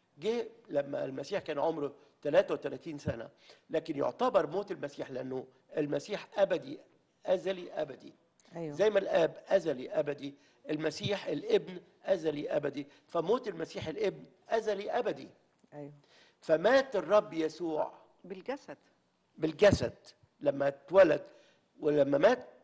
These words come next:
Speaker 1: في أيامنا، يعني في الأيام بعد العهد الجديد يعني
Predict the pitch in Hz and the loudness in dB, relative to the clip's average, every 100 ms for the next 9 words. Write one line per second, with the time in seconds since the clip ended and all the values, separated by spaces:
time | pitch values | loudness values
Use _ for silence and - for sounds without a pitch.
0 | _ _ - - _ _ _ _ 160 143 | _ _ -20 -20 _ _ _ _ -4 2
1 | 170 185 131 - 135 127 - 151 131 147 | 6 6 4 -6 -6 -6 -8 -6 -4 0
2 | 165 156 - - _ _ _ _ _ _ | 0 -2 -10 -18 _ _ _ _ _ _
3 | _ _ _ _ _ _ _ _ _ _ | _ _ _ _ _ _ _ _ _ _
4 | _ _ _ _ - 165 165 151 151 165 | _ _ _ _ 4 4 6 6 4 4
5 | 147 151 151 143 135 127 143 | -2 -8 -8 -6 -6 -6 -10